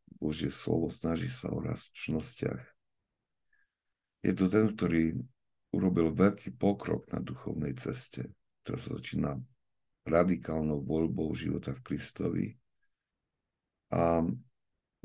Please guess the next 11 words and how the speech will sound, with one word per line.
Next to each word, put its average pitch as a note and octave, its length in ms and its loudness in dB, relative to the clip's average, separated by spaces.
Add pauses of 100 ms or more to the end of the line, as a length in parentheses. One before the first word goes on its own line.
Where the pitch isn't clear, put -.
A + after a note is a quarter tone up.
(1000)
a, - 80 -4 (1040)
a, F2 60 2 (200)
a D#2 120 0 (120)
s-, - 380 -6 (400)
pokračuje, - 560 2
bo D2 160 0
rastie - 640 -2 (320)
tým D#2+ 240 0
neustálým E2 640 0
prijímaním D2+ 720 0
povolania C#2 840 -2